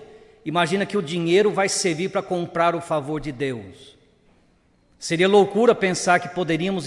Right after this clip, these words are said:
chegar na presença dele e nos livrar da condenação do nosso pecado com dinheiro ou qualquer outra coisa.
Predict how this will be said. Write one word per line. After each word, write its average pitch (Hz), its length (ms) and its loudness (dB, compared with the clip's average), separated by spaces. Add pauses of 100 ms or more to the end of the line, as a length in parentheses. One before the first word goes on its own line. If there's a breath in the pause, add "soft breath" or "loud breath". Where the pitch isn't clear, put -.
(140)
chegar 160 340 -2
na 165 120 -2
presença 156 500 -6
dele 156 640 -6 (480 soft breath)
e - 80 -2
nos 180 180 0
livrar 190 300 6
da 208 80 4
condenação 202 560 0
do 196 100 -4
nosso 185 280 -4
pecado 165 520 0
com 165 380 -2 (260 loud breath)
dinheiro 165 560 0
ou 160 100 -2
qualquer 151 360 -2
outra 151 240 -4
coisa. 131 420 -6